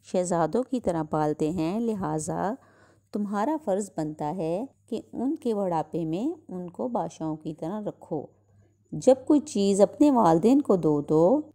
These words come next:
इस तरह दो जिस तरह कोई ग़ुलाम अपने आका के सामने कोई चीज़ पेश करता है। अपनी ज़ुबान की तेज़ी उस माँ पर मत चलाओ जिसने तुम्हें बोलना सिखाया। अगर कोई आपकी फ़िक्र करता है,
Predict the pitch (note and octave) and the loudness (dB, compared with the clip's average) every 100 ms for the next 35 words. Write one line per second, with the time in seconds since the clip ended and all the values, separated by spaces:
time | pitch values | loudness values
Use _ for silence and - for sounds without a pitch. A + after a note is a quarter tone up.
0 | _ - D4 - G#3+ F3+ E3 D#3 D#3+ G3+ | _ 2 2 4 4 4 4 4 6 4
1 | D4 - _ F3 G#3+ A#3+ F3+ E3+ A3 G#3+ | 2 -8 _ -2 -2 2 4 4 4 2
2 | G3+ F3+ F3 E3 F3+ C4 - - - F#3 | 2 2 2 4 4 2 0 -4 -4 -4
3 | D#3+ E3+ G3 B3 G#3+ - F#3+ G3 D3+ E3+ | 0 0 2 2 0 0 -2 -2 0 0
4 | C4+ - - G#3 - G#3 A#3+ - F#3 G3 | -2 -6 -8 -8 -4 -2 -2 0 0 0
5 | - E3 - D#3 D3+ D#3+ - - _ _ | -4 -4 -2 -4 0 -2 -2 -6 _ _
6 | - E3+ C#4+ D4+ A3 F3+ E3+ E3+ - F3 | -8 0 2 2 4 6 6 4 0 0
7 | D#3+ D#3 D#3 F#3 B3 D4+ - C4 - G#3+ | 2 2 2 0 0 0 -4 -4 0 0
8 | G#3+ D4+ B3+ G3+ E3 - E3+ D3+ C#3+ D#3 | 2 2 2 2 0 0 0 2 4 4
9 | A3+ D4+ _ - G3 A3+ G#3 F3+ D#3+ F3+ | 4 0 _ -6 -4 -2 -2 0 2 0
10 | F3+ D#3 D#3+ F3+ - G3 - D3+ C#3 - | 0 0 2 2 -2 -6 0 2 2 0
11 | - - _ - G#3 D4 F#4 A#3 G3 F#3 | -4 -20 _ 0 4 4 4 4 4 2
12 | - F#3 F#3+ A#3 A#3 B3+ E4+ E4 F#3+ F3 | 4 4 2 -6 -4 0 2 4 2 2
13 | D#3+ F#3+ F3 A3+ - | 0 2 2 2 -2